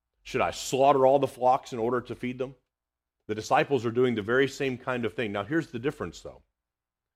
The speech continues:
Here's the great difference. The story doesn't end in the same way, does it? God was angry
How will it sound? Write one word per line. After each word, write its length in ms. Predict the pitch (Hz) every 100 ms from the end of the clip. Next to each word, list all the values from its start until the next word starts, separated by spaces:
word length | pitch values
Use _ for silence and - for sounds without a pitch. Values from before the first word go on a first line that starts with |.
| _ _ _ _ _ _ _ _ _ _ _
Here's 220 | 170 151
the 80 | 113
great 240 | 98 104
difference. 480 | 95 120 80 - -
The 80 | 98
story 300 | - 143 143
doesn't 260 | 110 95 95
end 160 | 101
in 60 | 98
the 80 | 90
same 280 | - 95 90
way, 180 | 101
does 240 | 76 80 76
it? 100 | - _ _ _ _ _ _ _ _ _ _ _ _ _ _ _ _ _ _ _
God 280 | 95 104 123
was 240 | 98 85 - _ -
angry 600 | 120 127 95 85 78